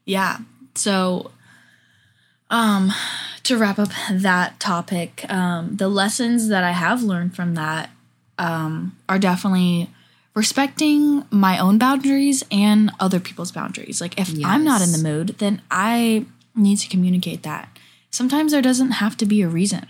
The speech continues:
Speaker 1: Doesn't, you don't have to be tired from work. You don't have to be exhausted. Sometimes you just aren't in the mood,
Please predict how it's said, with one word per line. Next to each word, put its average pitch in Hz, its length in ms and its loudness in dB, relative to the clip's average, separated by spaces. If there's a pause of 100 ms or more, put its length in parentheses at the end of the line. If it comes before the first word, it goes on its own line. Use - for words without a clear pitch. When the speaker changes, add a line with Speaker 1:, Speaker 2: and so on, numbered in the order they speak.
(120)
Speaker 1:
Doesn't, 202 380 0
you 202 200 2
don't 208 100 4
have 214 340 0
to 208 80 -2
be 190 140 2
tired 170 360 -4
from 165 200 -8
work. - 240 -12
You 190 60 -4
don't 190 140 -2 (160)
have 226 180 -4
to 202 80 -2
be 180 320 0 (420)
exhausted. 185 840 -2
Sometimes 226 760 0 (520)
you 170 140 -2
just 196 280 -4
aren't 190 180 2
in 208 80 4
the 190 60 4
mood, 170 380 0